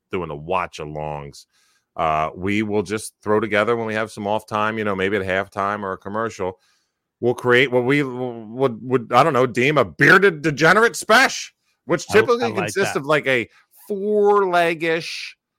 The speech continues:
Speaker 1: parlay, um, in college or N F L for at least ten to one odds, plus
Speaker 2: Yeah, we
Speaker 1: one
Speaker 2: try, we, we try to get it to plus one thousand.
Speaker 1: Plus one thousand. So, you know,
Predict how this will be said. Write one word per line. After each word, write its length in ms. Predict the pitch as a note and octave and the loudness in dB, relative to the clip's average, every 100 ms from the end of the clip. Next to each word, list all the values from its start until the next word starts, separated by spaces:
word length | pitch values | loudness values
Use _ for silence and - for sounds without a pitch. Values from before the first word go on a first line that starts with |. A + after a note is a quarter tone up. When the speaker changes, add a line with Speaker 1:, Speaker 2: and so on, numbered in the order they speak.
| _ _ _ _ - | _ _ _ _ -8
Speaker 1:
parlay, 880 | D#3 D#3+ E3+ D#3 D3+ C#3+ C#3+ C#3+ C#3 _ _ _ | 0 2 2 2 0 0 -2 -4 -8 _ _ _
um, 640 | A#2 A#2 A2+ A2 A2 G#2+ G2+ _ - | -4 0 0 0 -4 -8 -16 _ -8
in 320 | B2 A2+ G2+ | -8 -8 -8
college 540 | D#3 D3+ D#3+ D#3 A#2+ | -2 0 0 -2 -2
or 240 | A2+ G2 F#2+ | -4 -4 -6
N 160 | C3 D3 | -4 -2
F 180 | C#3 C3 | -4 -2
L 320 | B2+ B2+ B2+ | 0 0 -2
for 220 | - C3 | -4 -4
at 80 | C3+ | -2
least 360 | G#3 D#4 - - | -4 -6 -10 -8
ten 220 | D3+ D#3 | -6 -4
to 60 | C3 | -4
one 220 | B2+ A#2+ | -2 0
odds, 320 | A#2 D3 E3+ | 0 0 -4
plus 180 | - D3+ | -4 -2
Speaker 2:
Yeah, 80 | C#3 | -2
we 80 | |
Speaker 1:
one 140 | C#3 C#3 | -2 -4
Speaker 2:
try, 100 | C3+ | -4
we, 80 | D#3+ - | -8 -6
we 100 | D3 | -8
try 260 | - F3+ F#3 | -4 -2 -2
to 80 | |
get 140 | F3 E3 | -4 -6
it 60 | |
to 80 | - | -8
plus 240 | C#3 C#3 C3 | -8 -6 -6
one 100 | A#2 | -8
thousand. 480 | G#2 E2+ F2+ F#2+ | -8 -10 -16 -12
Speaker 1:
Plus 260 | - D#3 D#3+ | -4 -4 -2
one 160 | F3 F3+ | -8 -6
thousand. 600 | B2 A2+ A2 G#2 C3+ D3+ | -4 -2 -2 -6 -14 -12
So, 380 | - A#2+ A2+ A2+ | -6 -4 -4 -6
you 100 | B2+ | -6
know, 400 | A2+ G#2+ - | -4 -6 -10